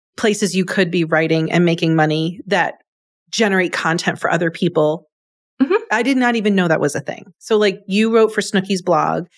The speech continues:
Speaker 1: and they were paying for that. So that is a
Speaker 2: Mm-hmm.
Speaker 1: whole thing for people who, like, <laughs> wanna actually make money doing this. It sounds like it's a bit of a hustle because there's, like,
Speaker 2: Mm-hmm.
Speaker 1: pieces and parts, right? But the other thing I really heard you say was,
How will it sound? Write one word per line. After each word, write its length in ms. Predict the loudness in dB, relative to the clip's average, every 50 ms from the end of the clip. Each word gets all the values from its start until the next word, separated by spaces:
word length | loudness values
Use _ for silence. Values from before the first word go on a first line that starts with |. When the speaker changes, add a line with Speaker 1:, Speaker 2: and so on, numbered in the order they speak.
| _ _ _ _ _ _ _
Speaker 1:
and 260 | 0 0 2 2 2
they 120 | 2 2 2
were 100 | 0 -2
paying 720 | -4 -2 0 0 2 2 2 2 2 2 0 0 -2 -6 -6 -4
for 140 | -2 -2 0
that. 320 | 0 0 0 -2 -4 -8 _ _ _ _ _ _ _
So 240 | -2 2 4 4 4
that 240 | 4 2 2 2 2
is 120 | 2 2
a 40 | 0
Speaker 2:
Mm-hmm. 80 | 0 2
Speaker 1:
whole 180 | 2 0 0 0
thing 320 | 0 -2 -2 0 -2 -4
for 140 | -2 -2 -2
people 320 | 2 2 2 2 2 0 0
who, 140 | 2 2 2
like, 200 | 2 2 2 -2 -2 -2
<laughs> 120 | -2 0 0
wanna 180 | 0 0 0
actually 380 | -2 -4 -6 -6 -2 0 2 2
make 220 | 2 2 -2 -2
money 240 | -2 -2 0 2 2
doing 220 | 2 2 2 2
this. 100 | 2 0 -2 -6 _ _ _ _ -4
It 140 | -4 -2 0
sounds 200 | 0 0 0 0
like 140 | 0 -2
it's 120 | 0 -2 0
a 40 | -2
bit 120 | 0 0
of 80 | 0 0
a 40 | -2
hustle 540 | -2 -2 -2 -2 -2 0 -2 0 0 0 0
because 460 | 0 -2 -4 0 0 2 2 2 2
there's, 320 | 2 2 2 2 0 0 0
like, 240 | 0 0 0 -2 -6 _ _ 4
Speaker 2:
Mm-hmm. 540 | 4 4 4 2 2 2 2 0 0 -4 -10 -4
Speaker 1:
pieces 320 | 0 0 0 0 0 0 0
and 100 | 0 0
parts, 340 | 0 -2 -4 -4 -4 -4 -4
right? 220 | -2 -2 -2 -4 -8 _ _ _ _ _ _ _
But 120 | -4 -4
the 120 | -4 -4 -2 -2
other 260 | 0 0 0 0 0
thing 200 | 0 0 0 2
I 80 | 2
really 260 | 2 2 2 2 2 2
heard 240 | 0 0 0 0
you 80 | -2 -4
say 260 | -2 0 0 2 2
was, 480 | 2 2 2 2 4 2 2 0 -4